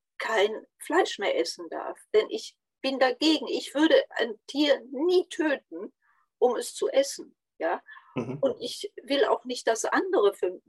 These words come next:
Speaker 1: für mich, für meinen Appetit oder was, Tiere töten. Und inzwischen ist es auch so,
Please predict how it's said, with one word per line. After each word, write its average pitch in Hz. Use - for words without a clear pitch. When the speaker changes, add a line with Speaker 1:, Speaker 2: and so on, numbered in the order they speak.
Speaker 1:
für 202
mich, 240
für 208
meinen 214
Appetit 277
oder 180
was, -
Tiere 202
töten. 165
Und 208
inzwischen -
ist -
es -
auch -
so, -